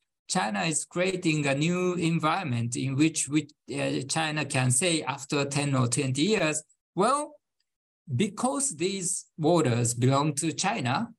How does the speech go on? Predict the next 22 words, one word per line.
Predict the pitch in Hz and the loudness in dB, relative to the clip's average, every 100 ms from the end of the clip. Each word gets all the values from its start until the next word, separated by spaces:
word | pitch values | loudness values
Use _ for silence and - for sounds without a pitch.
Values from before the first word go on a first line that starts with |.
| _ _ _ - | _ _ _ -2
our | 170 226 | 0 0
ships, | 262 156 143 147 - - - - - | -2 -2 -2 -2 -2 -2 -8 -12 -2
Coast | 143 139 - | 0 2 0
Guard | 160 143 | -2 0
vessels, | 143 139 180 220 - - _ - | 0 0 0 -2 -4 -6 _ 0
protect | 143 139 233 233 - | 2 4 4 2 2
those | 180 170 - - - | 4 4 2 -2 -4
waters | 151 156 170 226 233 | 2 2 2 0 -2
and | 143 135 | -2 -2
operate | 135 156 170 147 151 - - | 0 0 2 2 0 -4 -4
inside | 175 190 165 165 196 170 | 2 2 2 -2 -6 -6
these | 139 135 120 | -2 0 2
waters | 135 127 123 127 123 - _ _ - | 4 4 4 4 2 -4 _ _ 0
regularly. | 143 127 113 104 104 120 - _ | 2 2 0 -2 -6 -10 -14 _
And | - 127 123 | 2 4 4
therefore, | 110 135 175 180 170 165 | 4 4 2 0 0 2
we | 143 139 | 4 4
maintain | 131 139 139 151 143 | 4 2 -2 -4 -4
administrative | 123 131 135 135 - 147 147 165 160 | -2 0 0 0 0 0 2 2 2
control | 160 160 175 180 196 | 0 0 2 2 2
in | 170 156 | 0 2
the, | 151 151 | 2 0